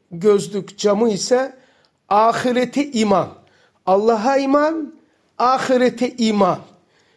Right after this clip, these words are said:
İki kutbu imani der Üstad. Altı tane iman esasının en mühimleri. Amentu billahi ve bil yevmil ahir. Yani gözlüğünün bir camı Allah'a iman,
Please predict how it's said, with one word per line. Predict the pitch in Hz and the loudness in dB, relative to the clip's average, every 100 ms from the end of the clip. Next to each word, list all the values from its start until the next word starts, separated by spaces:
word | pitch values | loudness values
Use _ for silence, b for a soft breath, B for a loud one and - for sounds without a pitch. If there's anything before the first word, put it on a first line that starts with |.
| _ - | _ -6
İki | 254 - 302 | -4 -2 -2
kutbu | - 302 302 277 240 | 0 -2 -2 -2 0
imani | 226 226 214 196 | 2 2 2 0
der | 170 151 | 0 -2
Üstad. | 143 - 147 - - | -8 -8 -8 -10 -6
Altı | 185 185 - | -4 -4 -2
tane | 202 196 | 0 2
iman | 214 208 175 | 0 0 -2
esasının | - 180 170 165 160 - | -4 -4 -4 -6 -8 -2
en | 226 226 | -2 0
mühimleri. | 202 190 180 180 269 277 B B B B B B | -2 -2 -2 -2 -4 -8 B B B B B B
Amentu | 180 214 240 240 240 | 0 2 2 0 -2
billahi | 247 240 247 262 269 262 285 - - b b b b | -2 0 2 4 4 4 2 0 -10 b b b b
ve | 370 214 208 240 | -12 -4 4 4
bil | 233 220 | 4 2
yevmil | 240 233 277 233 180 | 4 4 4 2 2
ahir. | - 127 - - _ _ _ _ _ | -2 -8 -12 -18 _ _ _ _ _
Yani | 233 233 180 220 - b _ _ _ 175 175 175 175 _ - | 2 2 2 -4 -10 b _ _ _ _ -20 -20 -20 _ -18
gözlüğünün | 160 170 233 262 240 208 277 285 285 277 202 196 - _ _ _ _ 170 | -12 0 2 2 0 0 0 2 2 2 0 -4 -14 _ _ _ _ -16
bir | 175 269 285 196 | -2 0 0 0
camı | 226 214 202 175 170 | 0 2 2 0 2
Allah'a | 196 220 247 233 269 | 0 2 2 2 0
iman, | 277 277 294 | 0 0 0